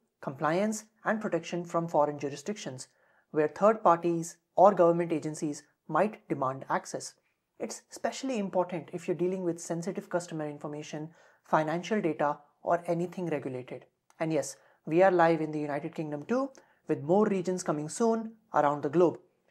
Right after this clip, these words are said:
Full Indian data sovereignty is coming soon as we move to Sivo's Indian sovereign cloud. You can also host Relax A I in your own private cloud for even more privacy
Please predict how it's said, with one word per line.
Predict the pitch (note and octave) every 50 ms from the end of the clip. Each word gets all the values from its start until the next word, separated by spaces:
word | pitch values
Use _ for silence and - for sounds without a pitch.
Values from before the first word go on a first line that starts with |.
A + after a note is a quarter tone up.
| _ _ _ _
Full | _ - - C#4+ D4 C4+ - -
Indian | A3+ A#3 A#3 A#3 A#3+ A#3 G#3+
data | G3 F#3 F#3 G3 F#3
sovereignty | - F3+ E3 D#3 E3+ E3+ E3+ F3 E3+ E3
is | E3 -
coming | - - D#3+ D#3+ E3+ F3
soon | E3+ - E3 D#3+ D#3+ - -
as | D3+ E3 E3 E3 -
we | E3+ E3
move | D3+ D#3 D#3 D#3 -
to | - D#3
Sivo's | D#3+ - - F3 E3+ D3 D3+ D3 D#3 D3+ - _ _ _ _ _
Indian | - A3 G#3+ G#3+ A3 A3 G#3+
sovereign | G#3+ G3+ D#3 C#3+ D3+ D3 D3
cloud. | - D#3 C3 A#2+ - - _ _ _ _ _ _ _ -
You | F#3 F3+
can | F3+ G3+ F#3+ F3+ -
also | F#3 G#3 A3+ A#3 A#3 - C#4+
host | B3 G#3+ F#3 E3+ E3+ E3 E3+ - - _ _ _ -
Relax | E3 D#3 E3+ F3 F#3+ G3+ - - -
A | D#3 D#3 D3+
I | D3 C#3+ D3 D3+ - _ _ _ -
in | F3+ F#3
your | F3+ F3+ F3+ F3+
own | F3+ G3 B3 B3 G#3+
private | G#3+ G3 D#3 D3 D3+ - -
cloud | - D3+ C#3 C#3 D3 D3+ - _ _ _ _ _
for | - A3 G#3+ G#3+ - -
even | A3+ A#3 A#3 A#3 B3+ A#3+ G#3+
more | F#3+ F3+ E3+ E3
privacy | E3+ E3+ C#3+ B2+ B2+ D3 - - D#3+ D#3 E3 E3+